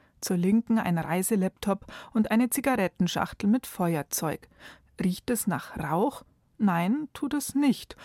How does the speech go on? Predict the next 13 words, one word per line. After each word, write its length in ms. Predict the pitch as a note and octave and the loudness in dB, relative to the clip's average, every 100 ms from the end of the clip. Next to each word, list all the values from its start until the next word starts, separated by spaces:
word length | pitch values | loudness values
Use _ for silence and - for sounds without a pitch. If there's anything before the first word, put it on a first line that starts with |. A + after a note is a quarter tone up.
| - - | -16 -6
obwohl 300 | F#3+ G#3+ A#3 | -2 2 2
die 100 | B3+ | 0
Fenster 480 | - F#3 F#3+ - A3+ | 0 0 0 -2 -4
geschlossen 580 | B3 - B3 - A3+ | -4 0 -2 2 4
sind 260 | F#3+ G3 F#3 - - | 4 4 2 -2 -4
und 240 | - G3+ - | 4 4 4
die 120 | F#3+ | 2
Rollos 420 | F3+ E3 G3+ A#3 | 2 2 2 2
auf 260 | B3+ - - | -2 -4 0
Halbmast 500 | F#3 - D#3 - - | 0 0 -2 -2 -6
stehen. 460 | - - - - - _ - - | -6 -2 -2 -2 -6 _ -20 -10
Es 140 | - A#3+ | -4 -2
ist 220 | C#4 | -2